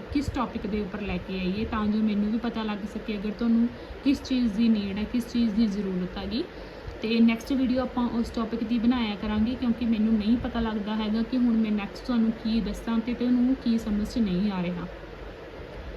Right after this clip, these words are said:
ਅਗਰ ਵੀਡੀਓਜ਼ ਦੇ ਵਿੱਚੋਂ ਕੋਈ ਚੀਜ਼ ਤੁਹਾਨੂੰ ਸਮਝ 'ਚ ਨਹੀਂ ਆ ਰਹੀ ਤਾਂ ਆਪਾਂ ਰਿਪੀਟ ਵੀ ਕਰ ਦਾਂਗੇ ਜੀ, ਵੀਡੀਓ ਦੁਬਾਰਾ ਬਣਾ ਦਾਂਗੇ। ਅਗਰ ਤੁਹਾਨੂੰ ਕਿਸੇ ਵੀ ਵੀਡੀਓ ਦੇ ਵਿੱਚ ਕੋਈ ਦਿੱਕਤ ਆ ਰਹੀ ਹੈਗੀ,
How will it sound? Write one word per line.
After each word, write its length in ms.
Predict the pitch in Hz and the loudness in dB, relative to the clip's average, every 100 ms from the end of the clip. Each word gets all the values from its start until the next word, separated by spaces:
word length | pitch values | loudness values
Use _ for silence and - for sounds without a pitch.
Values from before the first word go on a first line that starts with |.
| 240 | 2
ਅਗਰ 200 | 233 254 | 4 4
ਵੀਡੀਓਜ਼ 460 | 233 233 277 302 262 | 4 6 6 4 2
ਦੇ 100 | 294 | 2
ਵਿੱਚੋਂ 320 | 262 269 254 | 2 2 2
ਕੋਈ 180 | 254 240 | 2 0
ਚੀਜ਼ 200 | 247 233 | -2 0
ਤੁਹਾਨੂੰ 240 | 262 254 | 2 2
ਸਮਝ 260 | 233 214 226 | 0 0 0
'ਚ 100 | 240 | 2
ਨਹੀਂ 320 | 202 202 254 | 2 2 2
ਆ 120 | 247 | 2
ਰਹੀ 280 | 233 233 277 - - - | 2 2 2 -2 -14 -6
ਤਾਂ 100 | 247 | -2
ਆਪਾਂ 240 | 233 240 233 | 0 0 -2
ਰਿਪੀਟ 360 | 233 233 220 | 0 0 0
ਵੀ 120 | 214 240 | 0 0
ਕਰ 200 | 247 208 | 0 -2
ਦਾਂਗੇ 320 | 220 220 226 | 2 2 2
ਜੀ, 200 | 220 226 | 0 0
ਵੀਡੀਓ 340 | 226 220 262 320 - - - | 2 0 -2 -4 -10 -10 -4
ਦੁਬਾਰਾ 300 | 208 220 214 | 0 2 0
ਬਣਾ 260 | 208 247 240 | 0 0 0
ਦਾਂਗੇ। 260 | 226 226 | 0 0
ਅਗਰ 160 | 214 220 | 0 -2
ਤੁਹਾਨੂੰ 320 | 214 262 247 233 - | 0 2 2 0 -4
ਕਿਸੇ 260 | 254 - 269 | -4 0 0
ਵੀ 220 | 262 269 | 4 4
ਵੀਡੀਓ 280 | 226 196 226 | 4 2 0
ਦੇ 100 | 220 | 0
ਵਿੱਚ 180 | 220 - | -2 -2
ਕੋਈ 180 | 233 202 | -2 -2
ਦਿੱਕਤ 320 | 214 220 214 | -2 -4 -4
ਆ 120 | 208 | -4
ਰਹੀ 360 | 208 208 220 214 | -4 -4 -2 -2
ਹੈਗੀ, 280 | 202 262 | 0 -2